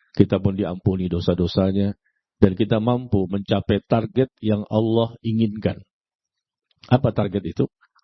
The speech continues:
Ketika Allah wajibkan kepada kita untuk berpuasa di bulan Ramadan, ternyata output hasil yang Allah inginkan adalah la'allakum tattaqun, agar kalian bisa menjadi orang bertakwa.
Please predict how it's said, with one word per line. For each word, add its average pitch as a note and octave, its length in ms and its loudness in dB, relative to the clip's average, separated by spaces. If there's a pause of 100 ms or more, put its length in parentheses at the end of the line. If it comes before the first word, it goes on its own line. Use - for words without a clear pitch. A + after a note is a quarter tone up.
(400)
Ketika G#2 320 -2
Allah G#2 440 -4
wajibkan A2 520 -4
kepada G2+ 320 -2
kita G#2 360 -2
untuk G2+ 360 -2
berpuasa G2 560 -2
di F#2+ 160 -6
bulan G2 160 -2
Ramadan, F#2+ 480 0 (160)
ternyata A2+ 680 0 (160)
output - 560 0
hasil A#2 480 -2
yang G2 200 -4
Allah A2+ 320 -2
inginkan G2 600 -2
adalah G2 320 0
la'allakum G#2 800 0 (760)
tattaqun, G2+ 720 0
agar A#2 400 -2
kalian G#2+ 480 -2
bisa G#2+ 320 -2
menjadi F#2 440 0
orang F2 280 -2
bertakwa. F2 720 -2